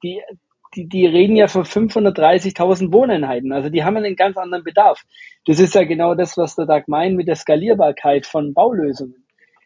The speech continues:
Jede Produktinnovation im Bauwesen, ich interessiere mich da ja wahnsinnig dafür, ist ja immer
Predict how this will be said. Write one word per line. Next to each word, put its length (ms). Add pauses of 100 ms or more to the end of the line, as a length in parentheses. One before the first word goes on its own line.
(140)
Jede 240
Produktinnovation 920
im 100
Bauwesen, 540 (120)
ich 200
interessiere 360
mich 100
da 80
ja 140
wahnsinnig 440
dafür, 340
ist 160
ja 160
immer 400